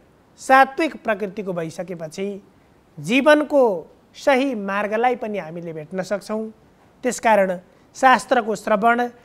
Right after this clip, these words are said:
शास्त्रको अभ्यास, शास्त्रको चिन्तन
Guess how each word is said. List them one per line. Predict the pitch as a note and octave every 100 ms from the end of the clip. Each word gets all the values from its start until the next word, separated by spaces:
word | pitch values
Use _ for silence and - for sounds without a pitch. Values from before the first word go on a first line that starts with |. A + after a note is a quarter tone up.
| _
शास्त्रको | - C#4 A#3+ C#4+ B3 B3+
अभ्यास, | A3 G#3 E3 A3 A#3+ B3+ - - _
शास्त्रको | - C#4+ C#4 D#4 C#4+ C#4
चिन्तन | - A#3 A#3+ A#3 C4 C4+